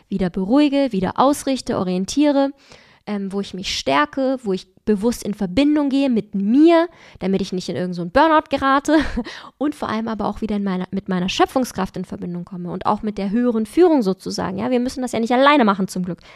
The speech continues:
Das wirkt ja durch uns. Und wo ich mich eben ausrichte für die nächsten Zeiten, für den nächsten Tag, für die nächste Woche. Und, ähm, da gibt es in diesem Planer eben auch verschiedene Tools, wie du manche Sachen tracken kannst, um neue Gewohnheiten besser,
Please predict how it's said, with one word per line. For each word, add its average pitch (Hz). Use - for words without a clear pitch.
Das -
wirkt 202
ja 196
durch 175
uns. 165
Und 269
wo 285
ich 302
mich 302
eben 285
ausrichte 220
für -
die 208
nächsten 196
Zeiten, 175
für 233
den 233
nächsten 254
Tag, -
für 196
die 208
nächste 240
Woche. -
Und, 226
ähm, 214
da 233
gibt 269
es 240
in 254
diesem 240
Planer 277
eben 220
auch 220
verschiedene 214
Tools, 330
wie 220
du 214
manche 208
Sachen 208
tracken 339
kannst, 247
um 208
neue 196
Gewohnheiten 254
besser, 208